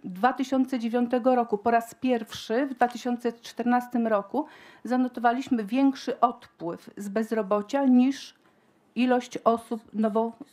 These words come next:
rejestrujących się. Ja Państwu chciałabym tylko scharakteryzować ten rynek,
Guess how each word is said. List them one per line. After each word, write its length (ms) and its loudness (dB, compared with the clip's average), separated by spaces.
rejestrujących 960 -2
się. 240 -10
Ja 100 0
Państwu 380 2
chciałabym 460 2
tylko 300 0
scharakteryzować 840 -4
ten 240 0
rynek, 340 0